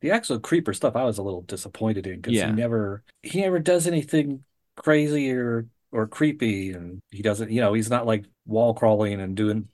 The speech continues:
Speaker 1: jumping around like Nightcrawler and doing his crazy laugh. So I was, I thought he was a little boring in this, but it is Black Label. Um, so he's not the usual Creeper.
Speaker 2: <laughs>
Speaker 1: I, I really liked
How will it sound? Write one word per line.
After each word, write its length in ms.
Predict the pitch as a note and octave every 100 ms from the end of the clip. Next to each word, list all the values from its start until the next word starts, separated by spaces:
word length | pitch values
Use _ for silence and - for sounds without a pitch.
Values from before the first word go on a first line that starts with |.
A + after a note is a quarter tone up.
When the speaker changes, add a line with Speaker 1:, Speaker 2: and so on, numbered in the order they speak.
| _
Speaker 1:
jumping 280 | - A2 A2
around 160 | G#2+
like 160 | G2+ F#2+
Nightcrawler 680 | G#2+ G#2+ A2 G2 F#2+ F2+ F2
and 140 | F2 F2
doing 200 | A2 G2
his 100 | F2+
crazy 340 | - G#2 F#2+
laugh. 400 | F#2 G2+ F#2 - _ -
So 160 | -
I 20 |
was, 200 | D3 C3 - -
I 60 | -
thought 140 | G3 E3+
he 40 |
was 100 | A#2+
a 20 |
little 160 | B2+ F2+
boring 540 | E2 G#2 G#2+ D#2+ D#2+ _ -
in 120 | F2
this, 320 | E2 - - _ _ -
but 140 | - F#3
it 60 |
is 120 | F#3+ D#3+
Black 220 | C#3+ A#2+
Label. 320 | F#2+ F2 G2+ _ _
Um, 380 | A2+ G#2 F#2+ F#2+ - _ _ _
so 260 | - - F#2
he's 220 | F#2 F#2
not 200 | G#2 A2 A#2
the 80 |
usual 400 | A2 G2+ G2 F2+
Creeper. 480 | F2 - - E2+ G2 _
Speaker 2:
<laughs> 120 | _ - G2+ G#2+ - _
Speaker 1:
I, 180 | - D#3+ -
I 160 | C#3 F3
really 340 | D3 D3 D3
liked 500 | A2+ A2 A2 - -